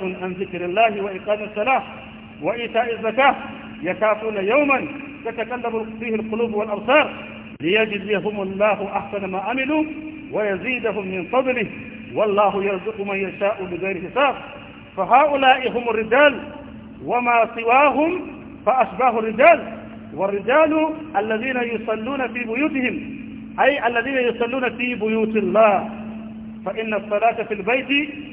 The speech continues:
من خصائص النساء في الإسلام. عباد الله، إننا نستقبل رمضان، فنحن الآن نستقبل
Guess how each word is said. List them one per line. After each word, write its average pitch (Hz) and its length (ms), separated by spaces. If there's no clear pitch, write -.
من 214 120
خصائص 220 540
النساء 214 520
في 226 120
الإسلام. 226 440
عباد 220 220
الله، 185 280
إننا 247 440
نستقبل 226 540
رمضان، 208 580
فنحن 226 320
الآن 262 360
نستقبل 240 640